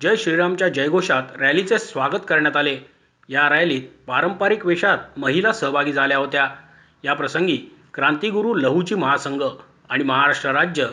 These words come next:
सुबे स्थापत्य अभियंता संघटनेने आपला पाठिंबा पाटील यांना जाहीर केला. विधानसभा निवडणुकीचा प्रचार संपण्यास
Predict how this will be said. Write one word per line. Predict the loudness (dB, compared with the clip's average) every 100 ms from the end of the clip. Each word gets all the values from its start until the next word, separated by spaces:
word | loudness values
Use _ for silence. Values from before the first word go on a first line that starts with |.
| -6
सुबे | -4 2 2 2
स्थापत्य | 0 -2 -2 -4 -6 -4
अभियंता | -2 -2 0 -4
संघटनेने | -4 -4 -4 -2 -2 0 -2 -8 -20 _ -10
आपला | -2 -2
पाठिंबा | 0 0 0 0 -2 -4 -6 _
पाटील | -2 0 2
यांना | 2 2
जाहीर | 0 0 0 -2
केला. | 0 0 -2 -18 _ -8
विधानसभा | 0 0 2 0 2
निवडणुकीचा | 2 2 2 -2 -2 -4
प्रचार | -4 0 0
संपण्यास | 0 -4 0 0 0